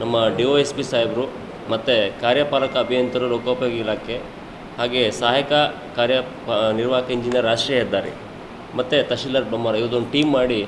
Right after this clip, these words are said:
ಒಂದು ಒಪಿನಿಯನ್ ಕೊಡಲಿಕ್ಕೆ, ಆ, ಮೊನ್ನೆ ಜಿಲ್ಲಾಧಿಕಾರಿಗಳು ಸೂಚನೆ ನೀಡಿದ್ರು. ಆ ಪ್ರಕಾರದಲ್ಲಿ, ಆ, so ಇವತ್ತು ಮೀಟಿಂಗ್ ಮಾಡಿ,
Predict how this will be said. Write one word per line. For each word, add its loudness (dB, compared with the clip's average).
ಒಂದು 2
ಒಪಿನಿಯನ್ 4
ಕೊಡಲಿಕ್ಕೆ, 2
ಆ, 4
ಮೊನ್ನೆ 2
ಜಿಲ್ಲಾಧಿಕಾರಿಗಳು 0
ಸೂಚನೆ -4
ನೀಡಿದ್ರು. -2
ಆ 4
ಪ್ರಕಾರದಲ್ಲಿ, 2
ಆ, -4
so 0
ಇವತ್ತು 0
ಮೀಟಿಂಗ್ 0
ಮಾಡಿ, 4